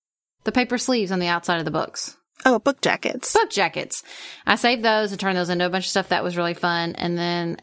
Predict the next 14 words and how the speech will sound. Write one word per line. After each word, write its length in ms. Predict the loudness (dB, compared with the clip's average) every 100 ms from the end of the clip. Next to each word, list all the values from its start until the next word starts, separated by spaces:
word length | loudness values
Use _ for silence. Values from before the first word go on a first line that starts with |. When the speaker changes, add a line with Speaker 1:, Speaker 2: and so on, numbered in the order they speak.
| -10
Speaker 1:
uh, 280 | -8 -6 -8
Griffin's 420 | -4 -4 0 -2
second 460 | 0 -2 0 -2 0
birthday, 520 | 0 0 0 0 0
I 100 | -2
think, 480 | -4 -4 -2 -2 0
was 200 | -2 0
the 120 | -4
Play-Doh 640 | -6 -2 0 2 2 0 -2
party, 420 | -2 -2 0 -2
which 160 | -2 -4
was 140 | -6
pretty 340 | -4 -4 -2
awesome. 560 | -2 -2 -2 -4 -4 -6